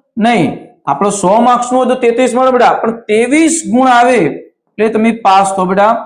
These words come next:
અને બાકીના વીસ ગુણ, આ એંસી ગુણ તમારું બેટા બોર્ડ એક્ઝામ લેશે,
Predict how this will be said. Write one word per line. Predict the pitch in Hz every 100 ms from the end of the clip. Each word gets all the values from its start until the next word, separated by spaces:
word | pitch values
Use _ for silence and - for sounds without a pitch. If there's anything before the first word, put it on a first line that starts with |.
| -
અને | 214
બાકીના | 185 170 165 - 240 247 247 226 147
વીસ | 202 226 185
ગુણ, | 208 170 123 - _ _ - -
આ | 165 -
એંસી | 165 165 165 233
ગુણ | 208 220
તમારું | 214 196 202 202
બેટા | 190 196 202 202 202 - _ _ _ _ _ _ _ _ _
બોર્ડ | 165 170 185 208
એક્ઝામ | 214 190 175 196 202
લેશે, | 196 180 202